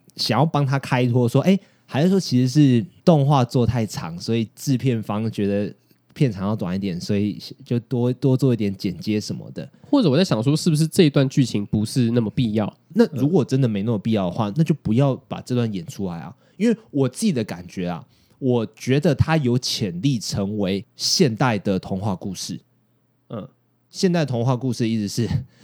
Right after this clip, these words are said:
Speaker 1: 它用现代的问题，比方说智慧型手机啊，然后社群网络啊，但是它依-，依然是给小朋友看的，然后小朋友可以从里面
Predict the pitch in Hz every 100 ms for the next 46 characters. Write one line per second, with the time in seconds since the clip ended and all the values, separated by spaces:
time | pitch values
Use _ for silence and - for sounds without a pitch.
0 | 175 - 156 165 170 143 - 143 131 113
1 | 120 104 - 90 85 110 127 120 123 117
2 | 113 - 92 98 82 - 95 92 87 82
3 | 92 _ _ - - 95 95 117 107 -
4 | 120 110 - 98 101 85 92 113 85 82
5 | 92 - 143 135 143 143 143 - 117 131
6 | 135 - 160 139 101 - 131 - 98 80
7 | - _ _ _ - - - 110 98 104
8 | 82 69 101 123 92 87 127 110 - 123
9 | 107 107 95 113 107